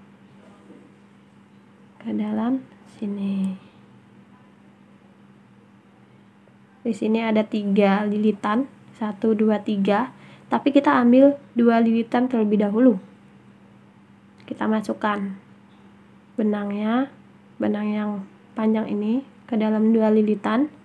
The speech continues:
kemudian sisa dua lilitan. Kita ambil lagi. Nah, ini namanya double crochet. Selanjutnya, kita lilit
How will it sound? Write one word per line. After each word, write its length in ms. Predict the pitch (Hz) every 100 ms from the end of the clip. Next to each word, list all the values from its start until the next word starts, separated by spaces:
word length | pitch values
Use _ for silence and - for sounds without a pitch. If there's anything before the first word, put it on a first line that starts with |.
| - - - - _ -
kemudian 480 | 214 214 208 226 254
sisa 400 | 247 240 233 226
dua 240 | 214 208
lilitan. 560 | 202 208 214 - 190 180 - - - - - - - - - _ - _ - - - - - - -
Kita 320 | - - 196
ambil 240 | 208 208 208
lagi. 560 | 202 196 208 247 330 - - - - - _ _ _ _ - - - - - - - - _ - _ _ - - - - - - - - - -
Nah, 400 | 208 208 190 - - -
ini 340 | 233 220 254
namanya 560 | 269 254 214 202 220 233 220
double 560 | 220 220 214 214 214 -
crochet. 480 | - 240 - 233 208 - - - - - _ - - _ _ _ - -
Selanjutnya, 800 | 233 220 294 311 226 214 254 - - - -
kita 480 | 294 302 302 294 302
lilit 420 | 285 294 311